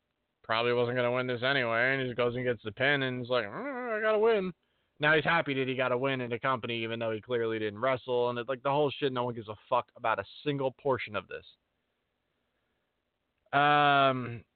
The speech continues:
A R Fox versus Gacy. Okay. This is, this is a match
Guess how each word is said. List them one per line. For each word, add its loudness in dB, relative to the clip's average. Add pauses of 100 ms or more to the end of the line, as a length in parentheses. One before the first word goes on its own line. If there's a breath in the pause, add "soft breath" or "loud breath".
(340)
A 4
R 2
Fox -2
versus -2
Gacy. -4 (1300)
Okay. -2 (600)
This -4
is, -6
this -2
is -8
a -4
match -2